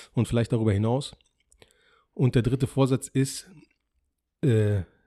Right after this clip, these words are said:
mich mehr zu bewegen, in welcher Form auch immer. Ob ich dann ein Fitnessstudio für brauche oder so ein paar Home-Geräte oder einfach mal Liegestütze mache oder mich stretche oder,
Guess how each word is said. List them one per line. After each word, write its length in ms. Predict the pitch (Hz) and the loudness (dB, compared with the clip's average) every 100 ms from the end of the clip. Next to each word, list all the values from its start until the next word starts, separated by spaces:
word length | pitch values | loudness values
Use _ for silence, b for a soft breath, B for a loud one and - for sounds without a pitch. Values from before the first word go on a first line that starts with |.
| - | -6
mich 280 | 120 113 | -2 0
mehr 180 | 113 120 | 2 2
zu 120 | - | 2
bewegen, 420 | 107 101 110 98 101 | -2 2 2 2 -2
in 400 | 113 113 110 107 | -2 -4 -4 0
welcher 300 | 120 123 113 | 0 0 -4
Form 260 | - 113 | -2 0
auch 140 | 104 - | -2 -2
immer. 300 | 104 95 - | -4 -4 -6
Ob 100 | - | -10
ich 80 | - | -6
dann 140 | 110 | -6
ein 40 | 101 | -2
Fitnessstudio 580 | 139 139 120 - 117 | -4 -2 -2 0 -2
für 140 | 113 113 | -2 -4
brauche 340 | 107 110 - | -2 -4 -4
oder 160 | 113 107 | -4 -2
so 80 | 107 | -4
ein 80 | |
paar 160 | 101 110 | -4 -4
Home-Geräte 1300 | 107 127 123 131 175 214 359 359 330 123 107 120 110 | -2 -2 -4 -6 -12 -16 -20 _ -8 -4 -2 -2 0
oder 100 | 104 | -2
einfach 240 | 113 113 | -2 -4
mal 140 | 110 | -4
Liegestütze 480 | 110 131 110 123 - | -2 -2 -2 -6 -6
mache 280 | 117 110 117 | -6 -4 -6
oder 220 | 104 107 - B B B B B - | -6 -8 -10 B B B B B 2
mich 160 | 117 - | 2 2
stretche 500 | - 131 135 123 120 | 2 2 2 -2 0
oder, 320 | 113 110 | 0 0